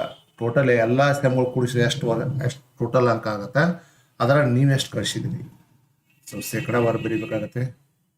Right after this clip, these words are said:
ನೆಕ್ಸ್ಟು ಬಿ ಎಡ್‌ದು ಬಿ ಎಡ್ದು ಸೆಮ್ ಇರ್ತಾವ. ಸೆಮ್ ಇಲ್ಲಿ ನೀವು ಬಿ ಎಡ್ ಅಂತ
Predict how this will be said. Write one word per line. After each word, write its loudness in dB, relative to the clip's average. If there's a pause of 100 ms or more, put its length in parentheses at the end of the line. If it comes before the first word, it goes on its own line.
(1700)
ನೆಕ್ಸ್ಟು 2
ಬಿ 2
ಎಡ್‌ದು 2 (260)
ಬಿ 2
ಎಡ್ದು 4
ಸೆಮ್ 0
ಇರ್ತಾವ. 0 (1400)
ಸೆಮ್ 4 (340)
ಇಲ್ಲಿ 4
ನೀವು 0
ಬಿ 0
ಎಡ್ 6
ಅಂತ 2